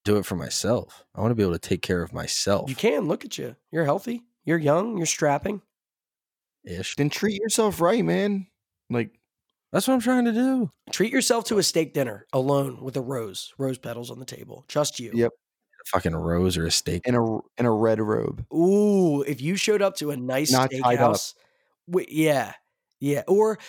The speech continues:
Speaker 2: tied up, but, like, with the top still open so you see your little chest
Speaker 3: Oh,
Speaker 2: curls
Speaker 3: a
Speaker 2: coming
Speaker 3: little bit
Speaker 2: out.
Speaker 3: of chest
Speaker 2: Do you have a
Speaker 3: hair.
Speaker 2: gold
Speaker 3: Oh
Speaker 2: chain
Speaker 3: my
Speaker 2: by chance? You're gonna
Speaker 3: God.
Speaker 2: need one.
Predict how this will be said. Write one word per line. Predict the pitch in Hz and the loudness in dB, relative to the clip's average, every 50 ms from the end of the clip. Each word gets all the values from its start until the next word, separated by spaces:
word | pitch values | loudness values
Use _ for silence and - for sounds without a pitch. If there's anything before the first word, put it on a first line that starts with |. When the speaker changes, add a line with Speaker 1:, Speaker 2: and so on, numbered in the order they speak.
| - - | -16 -8
Speaker 2:
tied | - 160 170 170 165 170 | -2 2 2 2 4 2
up, | 180 185 - | 2 0 0
but, | 165 160 | -2 0
like, | - 151 143 147 - | 0 -2 -4 -4 -6
with | 151 - | -10 -8
the | 127 | -10
top | 123 - - 131 131 - - | -10 -8 -4 -4 -4 -4 -6
still | - - 143 135 127 | -6 -6 -6 -6 -4
open | 143 139 139 143 147 135 | -2 -4 -2 -4 -6 -8
so | - - 127 | -8 -8 -8
you | 123 | -8
see | 117 - - 139 135 | -8 -8 -6 -6 -4
your | 131 131 123 123 123 | -4 -2 -2 -2 -2
little | 120 120 117 | -4 -4 -6
chest | 113 - - 110 - - - | -6 -4 -2 -2 -2 -4 -4
Speaker 3:
Oh, | - | -2
Speaker 2:
curls | 113 110 107 107 | -2 0 0 -2
Speaker 3:
a | 107 | 0
Speaker 2:
coming | 113 113 113 | 0 0 0
Speaker 3:
little | 113 | 0
bit | 104 | -2
Speaker 2:
out. | 98 | -4
Speaker 3:
of | - | -4
chest | - - 113 113 110 - - | -6 -4 -4 -4 -4 0 2
Speaker 2:
Do | - | 4
you | 123 | 4
have | 120 | 4
a | 127 | 4
Speaker 3:
hair. | 117 | 4
Speaker 2:
gold | - 165 165 - 107 117 | 4 4 4 2 2 2
Speaker 3:
Oh | 113 | 0
Speaker 2:
chain | 135 135 | 0 0
Speaker 3:
my | 139 139 | 0 0
Speaker 2:
by | 147 147 | -2 -2
chance? | 143 - 165 160 160 - - 147 | -2 -2 -2 -2 -2 -2 -4 -4
You're | 127 | -2
gonna | 110 139 135 | 0 0 0
Speaker 3:
God. | 131 | -2
Speaker 2:
need | 127 123 113 | -4 -6 -6
one. | 120 110 107 113 120 | -8 -12 -12 -12 -14